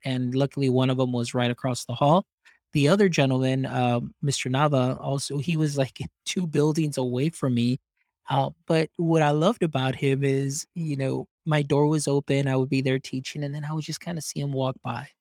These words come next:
very slowly, very calmly, and just kinda peeking in, and then I'd see him come back, and I remember one day, he,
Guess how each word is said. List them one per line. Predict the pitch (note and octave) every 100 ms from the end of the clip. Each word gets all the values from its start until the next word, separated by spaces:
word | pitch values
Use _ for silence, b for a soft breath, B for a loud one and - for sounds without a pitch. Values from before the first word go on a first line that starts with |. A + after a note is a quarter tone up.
| _ _ _ _ _ _
very | D3+ F3 F#3 F3
slowly, | - - C3 C#3 D3 C#3+ D3 C#3+ C#3 C3+
very | C3+ C#3 C#3
calmly, | C#3 - C#3 C#3 C#3 C3+ C3+
and | C3+ - b b
just | - E3+
kinda | F#3 F3+
peeking | E3 F3 - D#3+
in, | C#3 C#3 C#3+ C#3 C#3
and | C#3 C3+
then | C#3 C#3+
I'd | C#3+ -
see | -
him | C3+ C#3
come | - C3
back, | C3 C3 B2+ C3 C3 -
and | C3+ B2+ C3 _ B B B
I | D3+
remember | D3+ D3+ D3
one | C#3 C3+
day, | C#3+ D3 C#3 C3+
he, | -